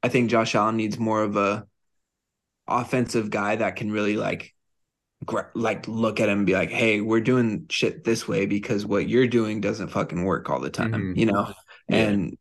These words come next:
Speaker 1: like, when he threw that pick before halftime, you can see McDermott as he's coming off the field, and McDermott's like, "Let's fucking go," like, mad at him. And it's like, well, you know, he's just thinking, like, "We gotta go get points here."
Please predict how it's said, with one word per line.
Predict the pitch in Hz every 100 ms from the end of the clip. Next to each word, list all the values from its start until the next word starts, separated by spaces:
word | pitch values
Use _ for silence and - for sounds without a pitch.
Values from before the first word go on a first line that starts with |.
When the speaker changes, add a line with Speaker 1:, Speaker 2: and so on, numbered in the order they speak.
| -
Speaker 1:
like, | 107 - -
when | 123 127
he | 135
threw | 160 151
that | 131 -
pick | 135 120
before | 123 - 120
halftime, | 120 113 - 107 104
you | 104
can | 110
see | 101 117
McDermott | 104 - 107 110 104
as | - 104 104
he's | 104
coming | 120 107
off | 104 104
the | 92
field, | 95 113 101 82
and | 101
McDermott's | 95 - 98 95
like, | 90 101
"Let's | 113
fucking | - 135 131 131 110
go," | 120 120
like, | 104 -
mad | 117 110 117
at | 123
him. | - 101 101 113 - _ _ _
And | - 123
it's | 104
like, | 113 107
well, | 120 127 143 127 120 _ _ _ _ _ _
you | 131 127
know, | 123
he's | 120 127 123 113
just | 135 120 -
thinking, | 131 123 120 117
like, | 104 98 -
"We | -
gotta | 113 123
go | 117
get | 113 - -
points | 131 139 -
here." | 110 104 107 120